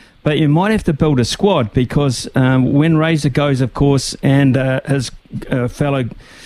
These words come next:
assistants, uh, Scott Hansen, et cetera, go as well, uh, you're gonna lose a lot of head playing staff in terms of that as well. You, you're gonna have to start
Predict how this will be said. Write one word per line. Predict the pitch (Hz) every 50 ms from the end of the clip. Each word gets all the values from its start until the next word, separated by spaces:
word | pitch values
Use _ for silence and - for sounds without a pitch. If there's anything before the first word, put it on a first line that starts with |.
| - - - _
assistants, | - 120 - - 156 143 - - - 147 143 135 - -
uh, | 127 107
Scott | - - 143 139 131
Hansen, | 131 139 143 147 - - 139 135
et | 131 -
cetera, | - - 135 127 - - 139 143 139 135 - -
go | 127 139 135 135 135
as | 131 120 113
well, | 123 139 139 135 120 117 135 151 - - - - - - - _ -
uh, | - - - - - -
you're | - - 123 151 147 151 170
gonna | 175 214 196
lose | 185 180 180 156
a | 156 156
lot | 165 160
of | 143 120
head | 131 151 151 117 - - - - - - -
playing | - 147 151 160 160 147 123
staff | - - 143 131 123 110 -
in | 120 113
terms | 101 - 131 131 120 104 123
of | 113 107
that | 131 127 117
as | 113 110 -
well. | 131 131 123 113
You, | 117 127 -
you're | 151 143 139 -
gonna | - 185 202 202
have | 160 208 208 190 -
to | - 147
start | - - 165 156 147 131